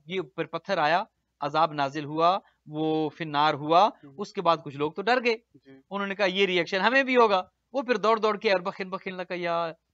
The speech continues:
Speaker 1: अली बिन अबी तालिब,
Speaker 2: हम्म।
Speaker 1: ए फरजंदे अबू तालिब, आपको बहुत बहुत मुबारक हो।"
Speaker 2: हम्म।
Speaker 1: अंदर से तो नहीं, वो
Speaker 2: हाँ, बिल्कुल।
Speaker 1: रिएक्शन तो हो रहा था अंदर।
Speaker 2: जी, जी।
Speaker 1: लेकिन जाहिर में वो आकर वो बहुत
Speaker 2: वो
Speaker 1: मुबारकबादें देना शुरू हो गए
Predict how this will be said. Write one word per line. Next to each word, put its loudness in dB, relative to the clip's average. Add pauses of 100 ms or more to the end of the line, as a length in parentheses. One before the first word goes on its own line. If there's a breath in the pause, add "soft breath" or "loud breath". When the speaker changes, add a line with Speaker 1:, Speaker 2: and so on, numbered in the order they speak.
Speaker 1:
अली -8
बिन -10
अबी -10
तालिब, -6
Speaker 2:
हम्म। -4
Speaker 1:
ए -2
फरजंदे -8 (320)
अबू -10
तालिब, -2
आपको -2
बहुत -12
बहुत -8
मुबारक -2
हो।" -8
Speaker 2:
हम्म। -18
Speaker 1:
अंदर 0
से -6
तो -4
नहीं, -2
वो -2
Speaker 2:
हाँ, -2
बिल्कुल। -10
Speaker 1:
रिएक्शन 0
तो -2
हो 6
रहा 4
था 2
अंदर। -4
Speaker 2:
जी, -18
जी। -18 (140)
Speaker 1:
लेकिन -2
जाहिर 2
में 0
वो 0
आकर 2
वो -2
बहुत -2
Speaker 2:
वो -8
Speaker 1:
मुबारकबादें 2
देना -4
शुरू -6
हो -2
गए 0